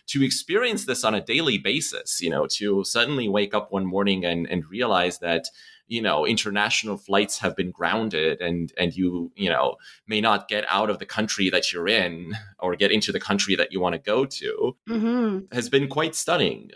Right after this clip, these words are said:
Speaker 1: So yeah, it's been, it's been intellectually very interesting and stimulating, and it's been personally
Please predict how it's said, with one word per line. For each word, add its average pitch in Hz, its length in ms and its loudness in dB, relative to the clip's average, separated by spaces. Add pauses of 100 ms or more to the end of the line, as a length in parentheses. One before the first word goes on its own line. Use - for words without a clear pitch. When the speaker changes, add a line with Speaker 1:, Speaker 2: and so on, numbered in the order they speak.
Speaker 1:
So 120 160 -4
yeah, 135 220 2
it's 104 180 -4
been, 113 260 0
it's - 140 2
been 120 120 0
intellectually 131 840 0 (560)
very 143 280 0
interesting 131 680 0
and 113 140 0
stimulating, 107 1000 2
and 104 260 0
it's 101 160 2
been 98 300 0
personally 98 960 0